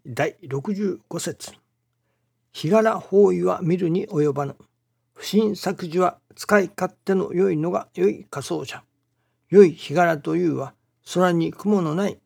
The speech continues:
本空ぬくい、自分に都合の良い日が良い日柄じゃ。いかに暦を見て天赦日じゃというても、雨風が強うては、今日は不祥のお天気じゃというではないか。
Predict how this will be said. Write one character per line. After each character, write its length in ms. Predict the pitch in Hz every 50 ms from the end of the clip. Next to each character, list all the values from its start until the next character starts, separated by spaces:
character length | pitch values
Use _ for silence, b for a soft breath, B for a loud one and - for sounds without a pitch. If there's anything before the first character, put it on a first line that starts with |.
| _ _
本 300 | - - 180 208 202 175
空 260 | 196 202 208 208 190
ぬ 160 | 170 165 170 165
く 140 | - 214
い、 120 | 180 151 - _ _ _ -
自 180 | - 131 139 165
分 320 | 175 202 196 185 185 180
に 220 | 185 190 - - _
都 160 | - - 156
合 220 | 170 190 202 202
の 220 | 202 202 196 - 190
良 180 | 208 220 214
い 40 | 175
日 140 | 123 - 175
が 180 | - - - -
良 180 | 208 170 196 -
い 80 | -
日 160 | - - - 151
柄 220 | 147 147 147 143
じ 100 | - -
ゃ。 80 | - _ _ _ _ _ _ _ _ _ _ _ _ _ _ _ -
い 80 | 143 -
か 140 | - 202 220
に 180 | 220 190 151
暦 500 | - - 165 175 180 185 180 180 180 175
を 100 | 165 156
見 140 | 151 151 147
て 160 | - - - - -
天 240 | - - 196 208 214
赦 180 | 208 - 190 190
日 360 | 165 147 139 - - - 170
じ 100 | 156 185
ゃ 60 | 190
と 160 | - - 143
い 80 | 135 165
う 140 | 170 147 135
て 120 | - 214
も、 240 | 202 143 123 104 - _ _ _ _ _ _
雨 220 | - 156 185 190 160
風 300 | - 151 143 139 147 139
が 160 | 151 147 139
強 320 | - - 196 196 196 175
う 40 | 143
て 120 | - 202
は、 200 | 208 196 170 - _ _ _ _ _ _ _ _ _ _
今 200 | - 185 185 143
日 40 | 127
は 160 | 131 - - _ -
不 120 | - -
祥 260 | - 208 220 214 208
の 160 | 208 214 202
お 80 | 175 160
天 240 | - 220 208 190 175
気 140 | - - -
じ 80 | -
ゃ 60 | - _ _ _ _ _
と 200 | - 214 - 170
い 80 | 165 175
う 140 | 190 180 160
で 120 | 175 214
は 160 | 254 294 208
な 120 | 170 165 151
い 80 | 135
か。 180 | _ - -